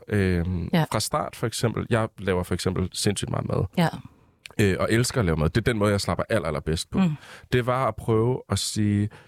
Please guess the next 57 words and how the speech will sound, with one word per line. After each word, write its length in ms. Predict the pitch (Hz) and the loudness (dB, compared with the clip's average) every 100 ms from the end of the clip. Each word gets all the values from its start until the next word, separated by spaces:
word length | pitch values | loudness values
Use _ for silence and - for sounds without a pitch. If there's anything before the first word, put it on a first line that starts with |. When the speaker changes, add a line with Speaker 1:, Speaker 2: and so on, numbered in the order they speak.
| - - | -18 -2
Speaker 1:
hvis 280 | 110 - 120 | 0 0 0
vi 240 | 117 117 - | 2 0 -2
i 60 | 117 | -4
stedet 400 | - 147 139 123 | 0 0 -2 -6
for 420 | - 117 113 - | -4 -2 -2 -2
at 60 | 101 | 0
have 160 | 104 | 2
en 80 | 110 | 2
idé 420 | 113 - 131 120 95 | 0 0 -2 -2 -2
om, 200 | 90 - - | -2 -4 -2
at 280 | 101 95 95 | -2 -2 0
vi, 220 | 92 90 - - - _ 92 | 0 -2 -8 -20 -20 _ 0
øh, 380 | 95 85 78 80 - - 95 | 2 4 2 0 -4 -6 0
vi 140 | 104 | 0
fra 320 | - 104 92 - - 120 | 0 -2 -2 -4 -4 -2
dag 180 | 107 - | -2 0
et, 320 | 135 - - _ | -2 -2 -12 _
at 160 | 104 - | -4 2
det 100 | 110 | 2
her 120 | 101 | 2
barn 280 | - 104 - | 0 -2 -2
er 60 | 104 | -6
kommet 320 | - 90 90 | -2 -2 0
ud, 280 | 117 110 - | 0 0 0
hvis 160 | 101 92 | 0 2
hun 160 | 95 101 | 2 4
i 20 | |
øvrigt 300 | 120 135 - | 4 2 0
har 80 | 101 | -2
lyst 220 | 101 - | 0 -2
til 60 | |
at 60 | 101 | -2
amme. 260 | 80 80 87 - - | -2 -2 -4 -8 0
Speaker 2:
Mm. 160 | 196 151 139 - | 0 0 -4 -2
Speaker 1:
Øhm, 560 | 107 98 90 87 87 - - - _ _ 117 | 0 2 0 -2 -4 -6 -14 -20 _ _ 0
i 40 | |
stedet 280 | - 143 120 | 2 0 0
for 80 | 117 | 2
at 60 | |
have 180 | 117 123 | 2 2
en 80 | 117 | 0
idé 120 | 123 110 | 2 2
om, 160 | 104 - | 0 2
at 80 | |
hun 120 | 98 107 | 2 2
så 80 | 117 | 0
skal 180 | 117 | 0
gå 160 | 110 101 | 0 0
på 120 | - | 0
omgang 500 | - 104 107 120 85 | 0 0 0 -2 -4
en 80 | 87 | -6
tredjedel 480 | - 101 113 110 87 | -2 2 2 0 -2
af 60 | - | -2
tiden 320 | - 113 - | -2 -2 0
hos 240 | 104 92 | 0 0
os 140 | 90 - | 0 2
hver, 240 | 117 | 2